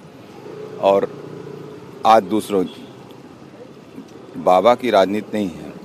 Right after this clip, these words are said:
मुख्यमंत्री जी, भारतीय जनता पार्टी एक individual बड़ी national party है। हम जेडीयू से यहाँ चुनाव लड़ रहे हैं। जेडीयू भाजपा का गठबंधन भी है, बिहार में भी है और केंद्र में भी है।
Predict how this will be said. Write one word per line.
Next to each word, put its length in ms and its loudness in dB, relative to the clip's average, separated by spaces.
मुख्यमंत्री 580 -4
जी, 280 -2
भारतीय 320 0
जनता 220 0
पार्टी 360 0
एक 140 -6
individual 320 -6
बड़ी 280 -2
national 320 -6
party 380 -8
है। 140 -14
हम 160 -4
जेडीयू 320 -2
से 140 -8
यहाँ 100 0
चुनाव 300 -6
लड़ 160 -12
रहे 140 -16
हैं। 120 -20
जेडीयू 320 0
भाजपा 340 0
का 80 -2
गठबंधन 540 -4
भी 120 -6
है, 260 -14
बिहार 340 -4
में 180 -8
भी 140 -10
है 200 -16
और 200 -4
केंद्र 240 -6
में 200 -12
भी 120 -16
है। 140 -18